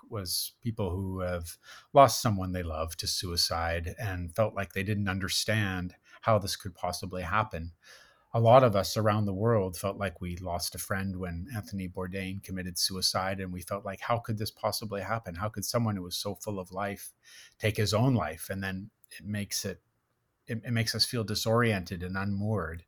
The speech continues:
And if you've had someone truly close to you take their own lives, as, as a lot of us have, you really will feel disoriented, unmoored, uh, confused,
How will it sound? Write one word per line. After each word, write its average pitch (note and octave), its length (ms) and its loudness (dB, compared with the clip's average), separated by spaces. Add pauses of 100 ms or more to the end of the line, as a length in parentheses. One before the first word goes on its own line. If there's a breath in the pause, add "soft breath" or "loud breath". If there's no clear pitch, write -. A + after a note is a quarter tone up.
(800 soft breath)
And F2+ 360 -2
if F#2+ 180 -8
you've A2 120 -2
had A2 180 6
someone F2+ 500 2 (480)
truly D3+ 380 6
close F2+ 340 -2
to - 120 -6
you E2+ 80 -6
take F#2+ 240 -6
their G#2 140 -2
own F#2 160 -4
lives, F2 600 -2
as, F2+ 480 -2 (120)
as G#2 100 -6
a G2+ 40 -6
lot G2 200 -4
of F2+ 80 -8
us F2 140 -4
have, F2+ 440 0
you G#2+ 180 -2
really A#2 260 2
will F2+ 160 -6
feel F#2 480 -6 (260 soft breath)
disoriented, G2 720 -2
unmoored, F#2+ 760 -4 (760)
uh, - 60 -12 (180)
confused, A2 1200 2